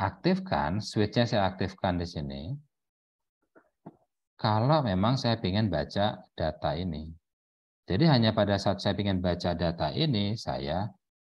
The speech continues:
buka gerbang yang ini. Nah, cara buka gerbang gimana? Ya dengan menggunakan address decoder. Contoh misalnya,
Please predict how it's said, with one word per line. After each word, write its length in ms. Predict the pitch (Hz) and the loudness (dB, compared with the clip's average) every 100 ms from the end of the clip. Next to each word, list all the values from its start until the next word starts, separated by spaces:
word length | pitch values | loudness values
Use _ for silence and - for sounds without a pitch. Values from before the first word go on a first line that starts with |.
| _ _ _ _ | _ _ _ _
buka 480 | 107 - 104 - - | 0 2 0 0 -4
gerbang 480 | - 87 - 82 82 | -4 -2 0 0 0
yang 160 | 78 | -4
ini. 240 | 76 73 69 - _ _ _ _ _ _ _ _ _ _ _ _ _ _ | -6 -8 -10 -16 _ _ _ _ _ _ _ _ _ _ _ _ _ _
Nah, 160 | 87 | -8
cara 240 | 87 101 104 | 0 2 2
buka 160 | 101 104 | 2 4
gerbang 320 | 110 98 156 | 2 4 4
gimana? 480 | 180 196 180 120 117 | 4 2 4 2 0
Ya 160 | - 90 | -4 -4
dengan 240 | 85 85 | 0 0
menggunakan 400 | 90 82 73 123 | 0 -2 0 -2
address 400 | 113 80 87 95 | -2 -4 -2 -4
decoder. 560 | - 87 123 113 92 92 | -4 -4 -2 0 -2 -4
Contoh 400 | 67 69 101 87 | -10 0 2 2
misalnya, 640 | 82 76 69 80 92 76 | -4 -6 -6 -2 0 -2